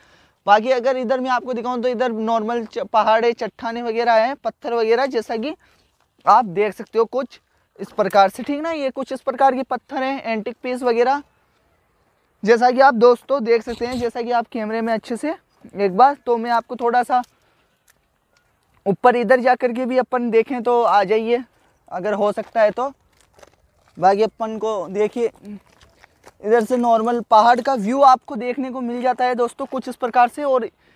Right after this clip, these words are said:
इधर देखिए दोस्तों, जैसा कि आप देख सकते हो काफ़ी अच्छा प्यारा व्यू आता है यार।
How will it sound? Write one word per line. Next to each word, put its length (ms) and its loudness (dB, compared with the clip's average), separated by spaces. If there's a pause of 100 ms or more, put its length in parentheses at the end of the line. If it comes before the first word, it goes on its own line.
(240)
इधर 240 6
देखिए 380 0
दोस्तों, 340 0
जैसा 280 0
कि 80 -2
आप 120 2
देख 180 -4
सकते 160 -14
हो 120 -10
काफ़ी 320 0
अच्छा 260 -6
प्यारा 320 0
व्यू 260 -2
आता 240 2
है 80 -2
यार। 280 2